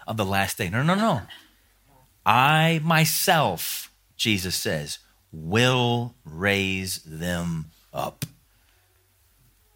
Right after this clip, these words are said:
So we have faith.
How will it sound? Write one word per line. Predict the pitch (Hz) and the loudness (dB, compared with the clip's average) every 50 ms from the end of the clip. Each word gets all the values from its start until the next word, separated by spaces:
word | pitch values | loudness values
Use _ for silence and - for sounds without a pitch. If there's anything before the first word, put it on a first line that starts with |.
| 427 415 415 _ _ 392 _ _ _ _ _ _ _ _ _ _ _ _ _ _ _ _ _ _ | _ _ _ _ _ _ _ _ _ _ _ _ _ _ _ _ _ _ _ _ _ _ _ _
So | - - 101 98 | -8 -4 -2 0
we | 92 101 104 98 | 2 2 2 2
have | 101 101 98 - | 2 0 0 -2
faith. | - - 120 87 76 - - - - - - | -4 -4 -4 -4 -4 -6 -12 -14 -16 -18 -20